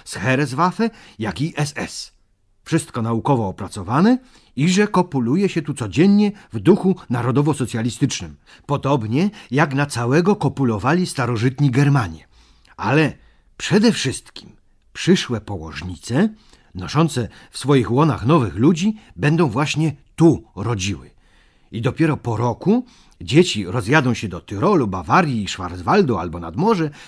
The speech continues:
żeby tam w żłobkach i przedszkolach wychowywać się na nowego człowieka.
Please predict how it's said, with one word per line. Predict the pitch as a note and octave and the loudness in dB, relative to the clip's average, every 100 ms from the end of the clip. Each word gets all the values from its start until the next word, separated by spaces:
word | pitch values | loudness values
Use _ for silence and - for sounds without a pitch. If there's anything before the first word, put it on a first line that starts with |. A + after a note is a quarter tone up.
| - | -14
żeby | G#2 G2 A2 | -8 -6 -2
tam | B2 A#2 | 2 2
w | F2+ | 0
żłobkach | F2 A2 E3 - G#2 | -4 0 0 0 -8
i | F#2 | -8
przedszkolach | - F2 - - A#3 A#3 - - _ _ _ | -12 -12 -6 0 0 0 -6 -18 _ _ _
wychowywać | A2+ G3 C#3 A2+ C3+ F3 E3+ - | 0 0 0 0 0 0 -2 -6
się | - D3+ D3 _ | -6 -6 -6 _
na | G#2 G2+ | -6 -4
nowego | F#2+ B2 A#2 | -2 -2 0
człowieka. | A2 - A2 G2+ - | -2 -4 -4 -6 -8